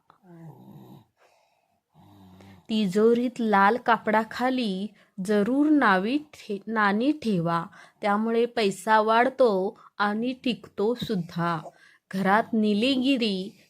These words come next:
किंवा लवंगाचा सुगंध ठेवा, त्यामुळे येणारी निगेटिव्हिटी ऊर्जा संपते.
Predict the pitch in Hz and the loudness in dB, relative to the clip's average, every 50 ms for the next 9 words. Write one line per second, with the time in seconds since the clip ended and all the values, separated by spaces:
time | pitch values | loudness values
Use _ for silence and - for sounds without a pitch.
0 | _ _ 240 233 240 254 262 262 247 220 190 175 175 190 202 202 196 190 202 214 | _ _ -6 -4 -2 -2 0 2 4 4 4 4 2 2 2 2 2 2 0 -2
1 | 214 226 233 233 226 - - 247 240 233 - - 220 185 - 202 214 240 277 285 | 0 0 0 0 0 0 0 0 0 0 0 -4 -4 -4 -2 -2 -2 0 0 2
2 | 277 311 311 311 302 262 247 214 190 196 202 202 196 180 160 156 156 - - - | 4 4 2 2 0 0 0 0 2 4 4 6 4 4 2 -2 -6 -12 -18 -20
3 | - - - - 233 220 226 240 247 247 254 262 254 220 185 180 175 175 - - | -20 -12 -4 0 2 2 2 2 2 2 2 4 4 4 4 2 0 -2 -6 -12
4 | _ _ _ _ - 233 220 214 202 214 226 233 233 240 277 269 262 254 254 208 | _ _ _ _ -2 0 2 2 2 4 4 4 4 2 2 0 2 2 0 0
5 | 185 220 247 262 254 - 294 285 240 254 254 240 240 - 220 185 175 180 202 - | 0 0 0 0 2 0 0 0 2 0 -2 -2 -2 -4 -4 -2 -2 -4 -6 -10
6 | _ _ - _ _ - 226 220 220 202 180 - 247 240 254 254 254 - 240 196 | _ _ -20 _ _ -4 0 2 2 2 2 0 2 2 2 2 0 -4 -2 -2
7 | 180 175 - - - 180 175 180 170 175 | -4 -4 -6 -8 -6 -4 -4 -4 -6 -10